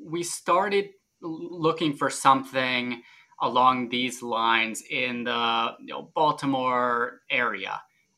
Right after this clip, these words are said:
Um, we're Jewish, so we're part of the, or, or Orthodox Jewish, so we're part of the Jewish community, and we were, we were living there in Baltimore. And, uh, so we were looking for, for a long, long time to, for a house that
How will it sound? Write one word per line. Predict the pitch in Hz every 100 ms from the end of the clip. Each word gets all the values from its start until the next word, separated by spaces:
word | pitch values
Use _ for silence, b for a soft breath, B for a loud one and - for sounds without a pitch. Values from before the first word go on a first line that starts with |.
| -
Um, | 120 113 110 107 110 160
we're | 156
Jewish, | 147 143 139 151
so | 143
we're | 131
part | 123 135
of | 131 120
the, | 123 117 127
or, | 139 - - 151 139
or |
Orthodox | 175 170 139 123 -
Jewish, | 117 113
so | 139
we're | 127
part | - 143
of | 131
the |
Jewish | 120 123 117
community, | - 104 104 104 110 139
and | 131
we | 117
were, | 113 110 -
we | 107
were | 107 107 -
living | 123 123 120
there | 113
in | 110
Baltimore. | 104 - - 120 - B B B -
And, | 175 175 165 160 151 b b b -
uh, | 175 165 160 165 -
so | - - 185 180 175 - _ _
we | 185 175
were |
looking | 185 214 220
for, | 175 156 143
for | 170
a | 143
long, | 131 151 185 151
long | 131 123
time | - 117 113 107
to, | 104 -
for | - 123 117
a | 117 113
house | - 131 127 120 -
that | 113